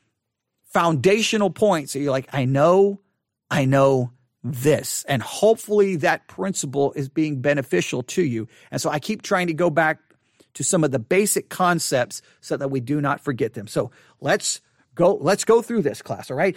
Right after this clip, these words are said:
So I started preaching a little bit about participation and, and what the Bible study exercise is all about. And I hope it can be that for people. Look, a lot of people out there feel like, "Well, I need this, I need this, I need that, I need this." Okay, well, then participate in this, and maybe,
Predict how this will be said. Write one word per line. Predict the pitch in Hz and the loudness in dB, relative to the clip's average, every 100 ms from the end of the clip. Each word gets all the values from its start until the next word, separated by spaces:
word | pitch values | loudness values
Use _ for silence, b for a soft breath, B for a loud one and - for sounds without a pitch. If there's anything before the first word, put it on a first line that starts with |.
| B | B
So | - | 2
I | 170 | 2
started | - 269 294 | 4 2 2
preaching | - 311 - 277 | 2 2 2 2
a | |
little | 269 269 247 | 4 4 4
bit | 254 | 4
about | 247 240 - | 4 2 2
participation | 240 - 277 - 247 247 240 254 247 220 | -2 2 2 2 4 2 0 -2 0 0
and, | 147 b b b | 0 b b b
and | 170 175 143 - - | 2 2 2 -4 2
what | 196 233 | 2 4
the | |
Bible | 226 226 220 | 2 2 2
study | 233 220 | 2 2
exercise | 220 - 214 220 185 | 2 0 2 2 4
is | 170 | 4
all | 196 226 | 4 4
about. | 180 151 - - | 4 2 0 -6
And | 165 | -4
I | 165 180 | 0 0
hope | 143 294 - | 4 2 2
it | 269 | 0
can | 302 254 | 2 4
be | 277 330 | 4 4
that | 240 220 | 2 0
for | 170 | -4
people. | 147 143 - 98 | -2 -4 -4 0
Look, | 190 294 - b b - | 2 2 -2 b b 0
a | |
lot | 262 | 0
of | 285 | 4
people | 330 294 | 4 6
out | 294 285 | 4 2
there | 285 | -2
feel | 247 269 | 0 2
like, | 262 240 | 2 4
"Well, | 247 196 b b | 2 2 b b
I | 185 | 0
need | 226 302 247 | 2 0 2
this, | 277 294 | 2 2
I | 220 208 | 2 2
need | 262 269 | 0 2
this, | 269 285 202 | 2 2 4
I | |
need | 196 269 269 | 4 2 2
that, | 247 269 | 2 4
I | 202 | 2
need | 254 277 | 0 -2
this." | 277 269 | -2 -2
Okay, | - 226 | 0 2
well, | 214 214 208 151 b b b - | 4 6 4 2 b b b 0
then | 214 196 | 2 4
participate | 226 254 294 277 262 247 | 2 2 0 2 2 2
in | 220 | 2
this, | 220 226 196 | 2 4 4
and | 180 190 | 6 6
maybe, | 262 320 165 110 | 6 4 2 -4